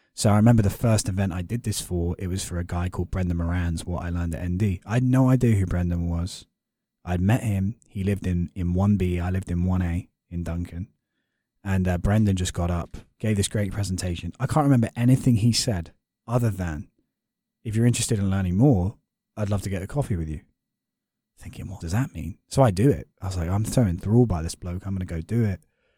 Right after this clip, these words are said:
So I went up to him and I was like, "Hey, I'd love to get a coffee." He goes, "Great." He goes, "How's Monday at seven thirty?"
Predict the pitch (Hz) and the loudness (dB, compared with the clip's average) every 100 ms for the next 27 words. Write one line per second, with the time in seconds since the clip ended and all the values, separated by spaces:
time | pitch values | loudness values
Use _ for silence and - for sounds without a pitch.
0 | _ - 104 110 135 - 120 101 92 85 | _ -4 0 4 2 2 0 2 2 0
1 | 107 123 87 90 - 95 76 - 160 - | 0 0 0 -2 -2 -4 -4 0 0 0
2 | 85 87 - 139 170 - _ - 107 127 | -2 -4 -6 -4 -4 -6 _ -8 -2 2
3 | 135 120 127 117 92 85 131 101 90 - | 4 4 4 4 2 2 0 2 0 0
4 | 120 147 76 - | 2 2 -2 -10